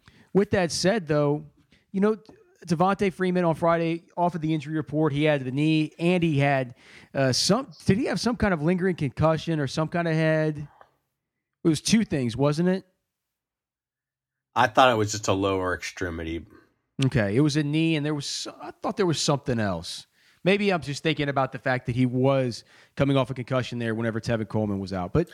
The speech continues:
Speaker 2: Well
Speaker 1: regardless, he's been, he's been banged up. And this is a game where I could see, you know, the, the Los Angeles Rams, if they do get up ahead and,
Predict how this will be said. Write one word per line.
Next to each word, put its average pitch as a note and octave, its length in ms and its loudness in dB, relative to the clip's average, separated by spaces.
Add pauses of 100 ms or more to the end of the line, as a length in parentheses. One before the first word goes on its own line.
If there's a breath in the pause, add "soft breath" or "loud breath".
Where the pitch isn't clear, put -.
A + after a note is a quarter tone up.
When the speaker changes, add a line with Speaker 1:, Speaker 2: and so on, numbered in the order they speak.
(120 loud breath)
Speaker 2:
Well C#3 120 2
Speaker 1:
regardless, F#3+ 500 2 (220 loud breath)
he's C4 180 2
been, A3 180 0
he's A3 220 0
been F3+ 240 -2
banged C3+ 340 -2
up. F#2 280 -8 (400)
And E3+ 580 0 (720)
this F#3+ 260 -2
is A#3 120 -2
a A#3 40 0
game G#3+ 360 2
where F#3 120 2
I G3 100 2
could G#3 180 -8
see, A3 160 -8
you G3+ 280 -6
know, F#3 300 0 (160)
the, - 140 -18 (1300)
the F#3 100 0
Los G3 260 2
Angeles G3+ 440 0
Rams, F#3+ 340 2 (640 soft breath)
if - 420 0
they A3+ 160 0
do E3 220 2
get G3 160 2
up G3+ 160 0
ahead F#3 540 2 (420)
and, E3+ 500 2